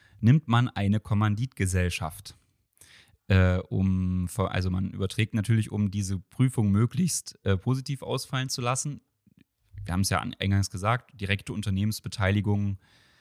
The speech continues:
äh, Bürgen-, äh, also kommen mit Risiken, direkte Beteiligung an Grundstücken haben gewisse Risiken und man muss es halt so gestalten, dass das, was das Kind bekommt, im schlimmsten Fall nur das wegfallen kann und nichts darüber hinaus. Ja, damit das Kind nicht, wenn's achtzehn wird, sagt, Ach Mist, ich hab ja hier von meinem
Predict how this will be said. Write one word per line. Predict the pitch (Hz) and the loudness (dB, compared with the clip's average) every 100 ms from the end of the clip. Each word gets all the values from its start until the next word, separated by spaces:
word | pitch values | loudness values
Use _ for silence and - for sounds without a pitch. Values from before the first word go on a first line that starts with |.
| _ - - - - _ _ _ _ - | _ -20 -20 -20 -20 _ _ _ _ 4
äh, | 104 98 98 | 6 6 4
Bürgen-, | 95 104 107 104 - | 2 2 2 0 -4
äh, | 107 - | -6 0
also | 95 90 90 | 2 0 -6
kommen | - 107 98 | -2 2 2
mit | 98 - | 0 2
Risiken, | 156 139 131 135 | 2 2 0 0
direkte | 120 98 98 - 104 | 2 2 0 0 0
Beteiligung | 95 98 104 104 104 101 | 0 -2 -2 0 -2 -4
an | 92 | -6
Grundstücken | 95 117 135 - 131 120 101 | 0 0 0 -2 -4 -2 0
haben | 101 107 117 | 0 0 -2
gewisse | 107 110 113 | -4 -2 -2
Risiken | 107 117 123 120 | -4 -6 -6 -2
und | 110 | 0
man | 95 | 2
muss | 110 - | 2 0
es | 135 | -2
halt | 107 98 | 0 -2
so | 101 | -2
gestalten, | 123 175 - 123 135 139 135 | -4 -4 -4 -6 -6 -8 -6
dass | 101 101 - - | -2 -2 -4 -8
das, | 98 117 - | -2 -2 0
was | 113 | -2
das | - 98 - - | -2 -6 -6 -10
Kind | - 123 131 - | -2 0 0 -6
bekommt, | 95 - 107 156 196 - - _ | -18 -4 0 0 -2 -6 -18 _
im | 104 | -2
schlimmsten | 143 147 - | 0 -2 -4
Fall | - 120 | 0 2
nur | 117 | 2
das | 104 104 - | 0 0 0
wegfallen | 98 - 90 92 | -2 -2 -4 -4
kann | 92 92 92 | -6 -8 -6
und | 98 101 | -6 0
nichts | 113 - - | 0 0 -6
darüber | - 95 98 | -2 -2 0
hinaus. | 90 92 90 82 | -2 -4 -8 -8
Ja, | 92 | -2
damit | 127 104 98 | 2 2 0
das | 98 | -2
Kind | 120 123 | -2 -2
nicht, | 104 | -2
wenn's | 98 - | -4 -4
achtzehn | - - 113 | -6 0 2
wird, | 107 107 | 2 0
sagt, | 101 104 - | 0 -2 -4
Ach | - | -2
Mist, | 117 117 | 0 0
ich | 127 104 | -4 -6
hab | - | -2
ja | 101 | 0
hier | 101 | 0
von | 101 | -2
meinem | 95 104 | -4 -6